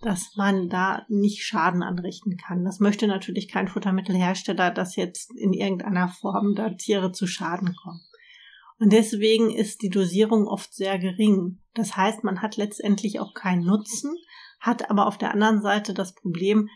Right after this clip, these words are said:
dass man vieles auch gar nicht genau bestimmen kann. Also wie viel an Nährstoffen ist da tatsächlich denn drin? Das heißt also, dass es unter Umständen dann auch so ein bisschen,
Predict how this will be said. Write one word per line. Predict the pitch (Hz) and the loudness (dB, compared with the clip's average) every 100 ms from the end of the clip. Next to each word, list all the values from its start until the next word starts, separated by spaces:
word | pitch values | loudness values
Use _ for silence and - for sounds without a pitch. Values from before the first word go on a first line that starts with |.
| _ | _
dass | 233 - | -4 0
man | 190 | 0
vieles | 180 214 214 214 | 0 0 0 0
auch | 208 | -6
gar | - 190 | -2 0
nicht | 202 - | 0 -2
genau | 190 185 | -2 0
bestimmen | 185 - 240 262 240 | -2 0 2 4 4
kann. | 220 180 | 2 -2
Also | - 175 165 196 | -2 -4 -4 0
wie | 196 | 0
viel | 208 214 202 | 0 -2 -2
an | 196 185 | 0 0
Nährstoffen | 185 202 - 202 208 | 2 0 0 -4 -2
ist | 202 208 - | -4 -4 -6
da | 180 | -6
tatsächlich | - 180 190 180 180 180 | -4 -4 -4 -4 -4 -4
denn | 190 175 | -2 0
drin? | 190 185 180 180 - - - _ 185 | 0 0 0 -2 -10 -20 -20 _ -14
Das | 175 | -4
heißt | 170 202 | -2 0
also, | - 196 | 0 0
dass | 190 185 | 2 0
es | 180 | 0
unter | 202 196 | 0 0
Umständen | 202 202 214 - 208 208 | 4 6 4 2 4 4
dann | 190 190 | 4 0
auch | - 190 | -2 -4
so | 202 | -2
ein | 190 | 0
bisschen, | 202 - - 196 196 190 | 0 0 0 2 2 -2